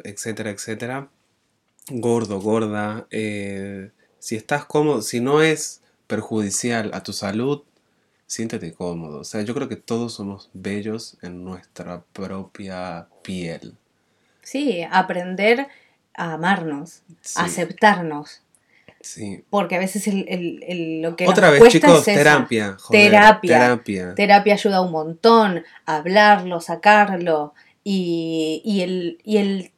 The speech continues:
Speaker 2: entender que el, es un proceso esto del amor propio,
Speaker 1: Ujú.
Speaker 2: y que como todos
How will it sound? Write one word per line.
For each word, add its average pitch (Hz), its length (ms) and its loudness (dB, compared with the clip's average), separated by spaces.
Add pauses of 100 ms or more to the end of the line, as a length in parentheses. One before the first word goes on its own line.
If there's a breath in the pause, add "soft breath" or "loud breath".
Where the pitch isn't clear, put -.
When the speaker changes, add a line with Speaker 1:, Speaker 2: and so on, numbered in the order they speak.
(560)
Speaker 2:
entender 214 760 4
que 220 140 4
el, 180 400 -2
es 190 240 -4
un 226 160 4
proceso 208 880 -2 (680)
esto 185 480 -2
del 185 160 0
amor 175 340 0
propio, 151 580 -6
Speaker 1:
Ujú. 117 320 -10
Speaker 2:
y 196 120 -4
que 180 160 -6
como 170 320 -4
todos 208 220 0